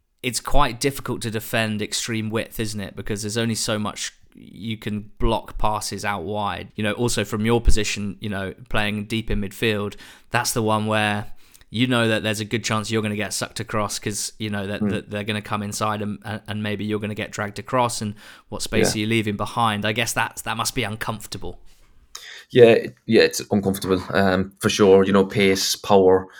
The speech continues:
Speaker 2: Um, to be honest with you, uh, you know, when Peterborough came to our place, it, it probably the first time in a while in this league where I was like,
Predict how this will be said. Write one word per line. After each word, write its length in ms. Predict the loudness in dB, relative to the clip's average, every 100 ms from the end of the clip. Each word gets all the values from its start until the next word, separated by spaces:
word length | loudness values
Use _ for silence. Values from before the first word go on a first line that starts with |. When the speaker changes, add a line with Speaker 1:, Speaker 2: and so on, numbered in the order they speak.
| -20 -10 -2
Speaker 2:
Um, 440 | 0 2 0 -6 _ _ _ -2
to 80 | 6
be 80 |
honest 200 | 6 6
with 120 | 2 8
you, 80 |
uh, 580 | 8 6 -6 -20 -18 -18 _ _
you 100 | -2
know, 200 | 0 0
when 220 | -2 -2
Peterborough 300 | 0 2 2
came 200 | 4 2
to 100 | 6
our 160 | 6 6
place, 280 | 4 2 2
it, 220 | -4 -4 _ _ -10
it 100 | -10 _ _
probably 240 | -2 0 2
the 80 | 0
first 380 | 2 2 4
time 220 | 4 6 4
in 200 | 4 4
a 60 |
while 360 | 6 8 8 8
in 100 | 4
this 220 | 0 0
league 400 | 0 0 -2 -8 -20 -20 _
where 120 | 2 4
I 20 |
was 140 | 4
like, 260 | 2 0